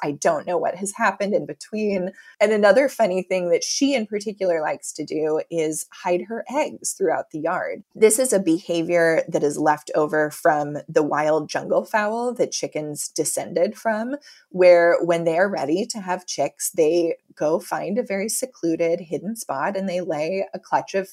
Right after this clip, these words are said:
eggs until they're ready to sit on and incubate them. So my chickens, despite being domesticated, a couple of them, and Emmy Lou in particular, will get this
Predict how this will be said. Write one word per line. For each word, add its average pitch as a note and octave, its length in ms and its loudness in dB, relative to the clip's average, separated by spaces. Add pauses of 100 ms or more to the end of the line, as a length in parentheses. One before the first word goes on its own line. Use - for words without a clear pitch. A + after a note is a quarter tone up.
(160)
eggs F3+ 280 0
until E3+ 240 -6
they're D#3 120 -6
ready D3 300 -2
to D3+ 240 -4
sit G#3+ 260 0
on D3+ 240 0
and D#3+ 220 -6
incubate G3+ 480 -6
them. C3 300 -6 (540)
So A3 520 6
my G3 240 4
chickens, G#3+ 640 2
despite F#3 460 2
being F3+ 400 0
domesticated, E3 960 0 (400)
a G3 80 4
couple A#3 400 -2
of F3 160 2
them, D#3+ 260 2
and G#3+ 260 -4
Emmy F#3 260 0
Lou E3+ 140 4
in E3 120 -2
particular, E3+ 800 -2 (100)
will G3 160 2
get A3 220 -4
this C4+ 240 -4